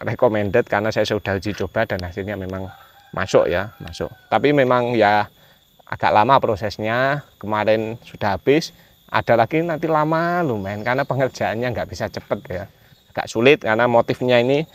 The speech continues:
juga agak rumit juga. Jadi ini, eh, kombinasi antara yang model bagus dan juga, eh, dengan, eh, kekuatan, eh, sepuan yang juga ajib, insya Allah.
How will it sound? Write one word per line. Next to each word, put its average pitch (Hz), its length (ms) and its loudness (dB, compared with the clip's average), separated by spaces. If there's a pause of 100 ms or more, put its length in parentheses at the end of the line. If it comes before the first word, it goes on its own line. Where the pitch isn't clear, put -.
(260)
juga 101 640 0
agak 98 320 -4
rumit 110 240 -4
juga. 104 480 -2 (380)
Jadi 117 400 -2
ini, 127 160 -2 (340)
eh, 107 380 -2
kombinasi 104 560 -2
antara 104 320 -2
yang 101 160 -2
model 101 320 -6
bagus 104 400 -8
dan 95 160 -8
juga, 107 560 -2 (640)
eh, 95 560 -2 (320)
dengan, 120 800 -2 (720)
eh, 101 320 -4
kekuatan, 101 640 0 (640)
eh, 98 320 -6
sepuan 110 400 -2
yang 101 160 -6
juga 92 320 -8
ajib, - 160 -10
insya 90 240 -12
Allah. 85 160 -12